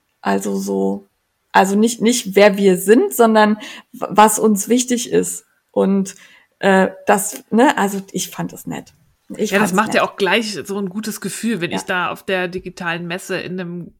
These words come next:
Speaker 2: Gespräch war und dann hieß es irgendwie, ja, du interessierst dich ja gerade irgendwie für plastikfreie Sockenwolle oder für regionale Garne und so. Das ist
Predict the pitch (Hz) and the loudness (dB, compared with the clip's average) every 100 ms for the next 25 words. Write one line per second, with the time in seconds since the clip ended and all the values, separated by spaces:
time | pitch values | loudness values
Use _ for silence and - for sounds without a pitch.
0 | - 170 180 - 170 180 208 - 190 180 | -18 -12 -10 -8 -6 -4 -4 -4 -4 -4
1 | 180 170 165 180 185 185 180 - - 151 | -6 -8 -8 -8 -8 -8 -8 -10 -10 -8
2 | 180 180 180 185 170 185 175 190 - 190 | -6 -2 -2 0 -2 -6 -8 -8 -8 -8
3 | 175 160 170 170 170 175 175 175 - 185 | -6 -4 -4 -4 -6 -10 -14 -12 -10 -10
4 | 185 - 160 170 165 175 175 170 165 170 | -10 -12 -10 -8 -8 -10 -12 -10 -8 -8
5 | 165 165 - 170 175 185 170 160 165 175 | -8 -10 -12 -10 -10 -8 -8 -6 -6 -6
6 | - 180 190 165 175 175 160 160 - - | -6 -6 -8 -10 -12 -14 -14 -16 -20 -20
7 | - | -20